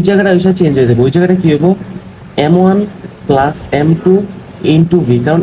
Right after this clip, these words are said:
এই দুইটা অংশ থেকে আমি কি নিলাম? ভি কমন নিয়ে ফেললাম, এদিকেও ভি হবে, এদিকেও ভি হবে। এটা কখন হইব? যখন মিলিত বেগ বলবে, যখন মিলিত হয়ে যাবো, এই পাঁচটা মিলিত হয়ে যাবো, তখন এগুলো হবে। এখন চলো আমরা কিছু ম্যাথ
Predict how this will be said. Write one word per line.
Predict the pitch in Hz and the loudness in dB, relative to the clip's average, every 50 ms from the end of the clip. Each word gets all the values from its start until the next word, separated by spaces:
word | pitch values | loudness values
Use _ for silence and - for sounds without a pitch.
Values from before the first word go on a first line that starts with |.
| - 151 | 0 2
এই | 170 180 175 127 | 2 2 2 0
দুইটা | 147 143 147 156 156 160 | 0 0 2 2 2 0
অংশ | 160 - 170 156 | 0 0 0 0
থেকে | 165 165 170 | 0 0 0
আমি | 165 160 | 0 0
কি | 156 160 170 | 0 2 2
নিলাম? | 175 170 139 117 117 - | 2 2 2 0 0 0
ভি | 139 156 - | -2 0 0
কমন | 160 139 135 127 127 | -2 0 0 0 2
নিয়ে | 135 135 135 | 0 0 2
ফেললাম, | 127 120 117 110 - - - | 2 0 0 0 -2 -2 -2
এদিকেও | 143 135 143 139 165 170 - 120 | 0 0 0 2 2 0 2 0
ভি | 123 131 135 | 0 0 2
হবে, | 139 143 143 165 156 135 | 0 2 2 0 0 0
এদিকেও | 123 127 135 147 135 | 0 0 0 0 0
ভি | 120 117 120 120 | 2 2 2 2
হবে। | 117 117 - - - - - - - - | 2 0 -4 -6 -10 -16 -20 -20 -4 -2
এটা | 131 143 156 165 170 - - | 0 0 2 0 -2 -4 -4
কখন | 165 170 170 175 180 175 | -4 -2 0 2 2 2
হইব? | 156 123 117 110 - | 2 2 0 -2 -2
যখন | 135 - 131 127 127 | -2 0 0 0 0
মিলিত | 135 143 156 170 - 180 202 190 - - - - - - - - - - - - - - - - - - - - - - - - - - - - - - - - - - - - - - 120 | 0 0 0 0 0 0 -2 -2 -6 -10 -16 -18 -20 -20 -20 -20 -20 -20 -20 -20 -20 -20 -20 -20 -20 -20 -20 -20 -20 -20 -20 -20 -20 -20 -20 -20 -20 -20 -20 -20 -20 -20 -20 -18 -8 -4 -2
বেগ | 135 139 - 131 | -2 -2 0 0
বলবে, | 147 147 131 104 98 - - - - - - - - - - - - - - - | 0 2 2 0 -2 -6 -8 -14 -18 -18 -14 -14 -14 -12 -12 -14 -14 -14 -4 -2
যখন | 143 139 147 147 143 | 0 2 2 2 4
মিলিত | 147 151 170 202 190 196 | 4 4 2 2 2 2
হয়ে | 165 139 131 | 0 2 0
যাবো, | 127 120 123 135 | 0 2 2 0
এই | - - | 2 0
পাঁচটা | 160 160 - 185 185 165 139 | -2 -2 0 0 0 2 2
মিলিত | 131 139 160 165 175 | 2 0 0 2 0
হয়ে | 151 131 | 0 0
যাবো, | 147 147 160 - | 0 -2 -2 -4
তখন | 135 - 156 180 202 196 - - - | -2 0 0 0 0 -2 -6 -4 -2
এগুলো | 117 120 123 127 | 0 0 2 2
হবে। | 117 107 113 113 - - - - - - | 0 0 -2 -4 -8 -12 -16 -12 -10 -4
এখন | - 160 160 | -2 -2 0
চলো | 160 165 165 156 | 0 0 0 0
আমরা | 147 151 147 | 0 0 -2
কিছু | 151 - 143 131 | -2 0 0 0
ম্যাথ | 139 143 | 0 0